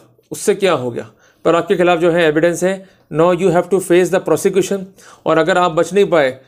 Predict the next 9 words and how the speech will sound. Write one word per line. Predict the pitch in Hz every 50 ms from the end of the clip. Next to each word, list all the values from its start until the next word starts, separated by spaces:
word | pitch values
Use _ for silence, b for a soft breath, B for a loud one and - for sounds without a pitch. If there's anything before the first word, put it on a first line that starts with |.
| b b b b 165
तो | 160
आपको | - 147 151 156 156 - - 190 196 208 214 208 - - -
ultimately | 160 156 156 208 202 185 185 175 175 185 180 156
imprisonment | 156 151 143 170 175 165 185 185 175 180 185 190 180 - B B B B B 156
या | 165
कन्विक्शन | 165 - 160 160 170 175 175 - 202 190
का | 175 196
जो | 180 170 180
है | 151 147 -